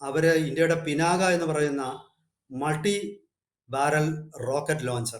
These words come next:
അതായത് പിന്നെ നിരവധി ഒരു, ആ, റോക്കറ്റുകൾ, ആ, ഒ-, ഒരേ സമയം വിക്ഷേപിക്കുന്ന റോക്കറ്റ് ലോഞ്ചറാണ്. അത് മൂവബിളുമാണ്. അതായത് ഒരു സ്ഥലത്തു നിന്നും ഒരു വാഹനത്തിൽ ഘടിപ്പിച്ചിരിക്കും. നിരവധി റോക്കറ്റുകൾ അതിൽ നിന്ന് വിക്ഷേപിക്കും. എന്നിട്ട്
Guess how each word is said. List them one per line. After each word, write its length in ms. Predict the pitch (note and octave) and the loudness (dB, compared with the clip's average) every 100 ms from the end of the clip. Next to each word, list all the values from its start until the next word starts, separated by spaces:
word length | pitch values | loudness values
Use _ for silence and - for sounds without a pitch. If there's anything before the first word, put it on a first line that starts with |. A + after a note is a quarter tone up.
| - | -12
അതായത് 500 | C#3 D3+ D3+ F3 G3 - _ _ _ _ | -2 0 2 2 0 -10 _ _ _ _
പിന്നെ 380 | D#3 C#3 C#3 C3+ | -8 -4 -2 -2
നിരവധി 500 | C#3+ D#3 F#3+ G3+ F#3+ | 0 2 4 2 2
ഒരു, 500 | E3 E3+ E3 - - _ _ _ _ | 0 0 -4 -8 -20 _ _ _ _
ആ, 180 | D#3+ D3+ | -2 0
റോക്കറ്റുകൾ, 800 | C#3+ D3+ D#3+ D3+ C#3 C3 - _ _ _ _ | 2 2 2 2 0 0 -6 _ _ _ _
ആ, 60 | C#3+ C3 C3 B2+ C3 D#3 - E3+ | -12 -10 -10 -10 -14 -16 -18 0
ഒ-, 160 | D3+ D#3+ | 2 4
ഒരേ 200 | E3+ F3 | 6 6
സമയം 320 | E3+ D#3 D3+ | 4 4 4
വിക്ഷേപിക്കുന്ന 520 | - D#3 D3 C3+ C#3 | 2 0 0 0 0
റോക്കറ്റ് 320 | C3 C3 C3+ | 0 0 0
ലോഞ്ചറാണ്. 480 | C3+ B2+ A2+ G#2+ G#2+ _ _ D3+ | 0 0 -2 -6 -14 _ _ -4
അത് 120 | E3+ | 0
മൂവബിളുമാണ്. 800 | D3+ D3+ F3 E3+ F3 C#3+ G2+ G2 _ _ D3 | 0 4 2 4 2 2 -2 -10 _ _ -2
അതായത് 180 | D3+ F3+ | 2 2
ഒരു 140 | F3 | 2
സ്ഥലത്തു 300 | F3 D#3 D#3+ | 2 0 0
നിന്നും 180 | D#3+ D#3+ | 0 0
ഒരു 100 | D3+ | -2
വാഹനത്തിൽ 460 | C#3 C#3+ D#3 D#3+ | 0 0 0 0
ഘടിപ്പിച്ചിരിക്കും. 760 | D3+ B2 C3+ C3+ B2 C3+ D#3 _ _ _ _ _ _ F3 | 0 -2 -2 -6 -8 -10 -12 _ _ _ _ _ _ 2
നിരവധി 260 | F#3+ G#3 G3 | 6 6 8
റോക്കറ്റുകൾ 580 | F3 F3 E3+ E3 E3+ D3+ | 6 4 4 2 2 -2
അതിൽ 180 | D3+ D#3 | 0 2
നിന്ന് 140 | D3 | 0
വിക്ഷേപിക്കും. 500 | B2+ D3 C#3 C3+ D#3+ | -2 0 0 0 0
എന്നിട്ട് 400 | D#3 D#3+ E3 | 0 2 2